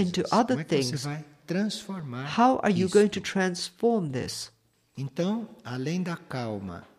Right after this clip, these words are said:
Speaker 2: e da serenidade,
Speaker 1: So besides
Speaker 2: nós
Speaker 1: calmness
Speaker 2: precisamos de
Speaker 1: and
Speaker 2: uma outra
Speaker 1: serenity,
Speaker 2: qualidade
Speaker 1: we need another
Speaker 2: que nesse
Speaker 1: quality,
Speaker 2: nível de consciência
Speaker 1: which
Speaker 2: se
Speaker 1: on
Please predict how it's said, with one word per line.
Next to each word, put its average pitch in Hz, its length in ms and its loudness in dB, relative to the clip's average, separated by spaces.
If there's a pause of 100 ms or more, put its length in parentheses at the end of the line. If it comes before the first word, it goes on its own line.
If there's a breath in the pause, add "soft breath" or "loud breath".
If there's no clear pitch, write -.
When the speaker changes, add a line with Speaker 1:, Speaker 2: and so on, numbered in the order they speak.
(160)
Speaker 2:
e 117 80 -12
da 123 160 -12
serenidade, 127 1120 -6
Speaker 1:
So 233 200 8
besides 208 520 2
Speaker 2:
nós - 80 -8
Speaker 1:
calmness 165 720 2
Speaker 2:
precisamos 123 40 -8
de 143 80 -2
Speaker 1:
and 170 80 6
Speaker 2:
uma 156 60 4
outra 147 420 2
Speaker 1:
serenity, 160 460 2
Speaker 2:
qualidade 95 520 -8
Speaker 1:
we 202 200 6
need 202 280 4
another 202 340 4
Speaker 2:
que 151 80 -4
nesse 120 60 -2
Speaker 1:
quality, 123 440 2
Speaker 2:
nível 127 300 -4
de 104 120 -12
consciência 135 640 -6
Speaker 1:
which 175 180 0
Speaker 2:
se - 80 2
Speaker 1:
on 175 100 8